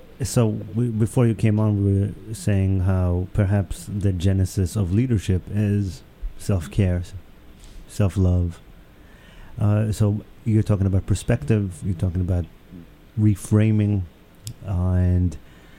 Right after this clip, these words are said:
how about the actual practices or rituals that have worked for you or work for you, especially with your balance as raising kids and having a, multiple jobs and a writing career?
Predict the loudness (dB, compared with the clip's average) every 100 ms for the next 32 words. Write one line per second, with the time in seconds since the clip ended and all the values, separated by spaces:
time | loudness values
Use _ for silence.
0 | -20 -20 -20 -20 -20 -20 -14 -2 0 2
1 | 2 0 -2 -2 0 0 0 0 -2 0
2 | -2 -2 -2 -4 -2 -2 0 0 0 0
3 | -2 0 0 2 2 0 0 0 0 -4
4 | -2 0 2 0 0 0 0 0 -2 -2
5 | 0 2 0 0 -2 -2 -2 -2 0 0
6 | 0 0 0 0 0 -2 -2 -2 -4 -2
7 | 0 0 -2 -2 0 0 -2 -4 -2 -4
8 | -2 -4 -6 -14 -10 0 0 0 -2 -2
9 | 0 -2 -2 -4 -4 0 2 2 2 2
10 | 0 0 0 0 0 -2